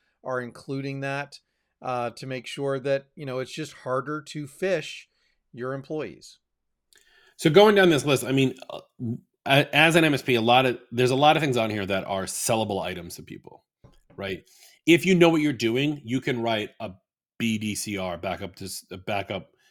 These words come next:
Speaker 2: continuity discover-, um, disaster recovery plan for a client. You can write an I R P for a client.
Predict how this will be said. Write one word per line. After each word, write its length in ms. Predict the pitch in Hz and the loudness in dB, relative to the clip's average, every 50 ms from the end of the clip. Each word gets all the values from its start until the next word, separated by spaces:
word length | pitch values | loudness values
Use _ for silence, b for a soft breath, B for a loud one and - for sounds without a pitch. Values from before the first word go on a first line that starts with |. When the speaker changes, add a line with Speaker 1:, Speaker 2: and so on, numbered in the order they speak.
| _ _ | _ _
Speaker 2:
continuity 500 | - 123 110 92 104 101 101 98 95 95 | -6 -4 -4 -4 -6 -6 -4 -4 -4 -4
discover-, 440 | 90 92 - - 101 92 90 95 - | -4 -6 -6 -6 -6 -6 -8 -10 -10
um, 340 | 101 98 92 87 82 82 80 - | -10 -8 -8 -8 -10 -12 -16 -16
disaster 360 | - 101 98 110 104 92 - 95 | -12 -8 -6 -6 -6 -6 -6 -10
recovery 320 | 90 - 95 90 87 82 | -10 -10 -10 -10 -10 -10
plan 260 | 76 - 85 80 76 | -12 -12 -14 -14 -16
for 160 | - - 87 | -16 -16 -18
a 40 | 78 | -16
client. 340 | - - - 53 50 - _ B B B B B B | -16 -18 -18 -18 -20 -20 _ B B B B B B
You 140 | - 113 139 | -2 0 0
can 180 | 143 156 147 131 | 2 2 0 2
write 220 | 131 127 120 120 | 2 2 2 0
an 100 | 117 110 | 0 -2
I 200 | 110 107 107 104 | -4 -4 -4 -4
R 80 | 101 95 | -6 -6
P 180 | - - 95 | -8 -10 -10
for 160 | 90 - - 90 | -10 -10 -14 -16
a 60 | 87 | -18
client. 340 | - - 82 73 62 - | -18 -18 -18 -18 -18 -20